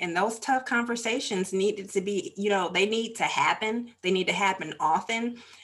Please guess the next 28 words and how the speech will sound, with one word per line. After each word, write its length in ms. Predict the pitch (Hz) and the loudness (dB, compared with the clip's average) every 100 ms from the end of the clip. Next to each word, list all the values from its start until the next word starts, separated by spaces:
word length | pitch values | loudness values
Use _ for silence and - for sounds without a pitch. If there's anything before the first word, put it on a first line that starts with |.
| - - | -20 0
And 480 | 190 185 180 175 165 | 4 6 6 4 -2
people 280 | 226 214 466 | -2 2 4
need 200 | 427 415 415 | 6 6 4
to, 300 | 349 294 240 214 | 2 0 -6 -12
you 180 | 233 | -4
know, 360 | 269 269 247 - - _ - 175 | 0 0 0 -8 -20 _ -20 -4
get 220 | 185 226 214 | 2 2 4
out 160 | 226 | 4
of 80 | 226 | 4
the 80 | 214 | -2
comfort 480 | - 208 240 247 180 | 0 0 0 -4 0
zone. 280 | 175 175 170 | 0 2 0
And, 100 | 175 | 0
you 80 | |
know, 100 | 190 165 | 2 4
I, 380 | 160 160 185 - - - - | 4 4 2 0 -12 -18 -4
I 100 | 185 | 0
hear 160 | 196 208 | 2 2
people 360 | 208 214 190 170 | 0 -2 0 4
a 20 | |
lot 200 | 165 175 | 4 4
of 60 | 196 | 2
times, 240 | 185 180 | -2 0
and 80 | 240 | -2
I'm 100 | 302 | -2
participating 560 | 262 214 196 196 180 | -4 -8 -2 0 0
in 100 | 175 170 | 2 2
a, 200 | 156 | 2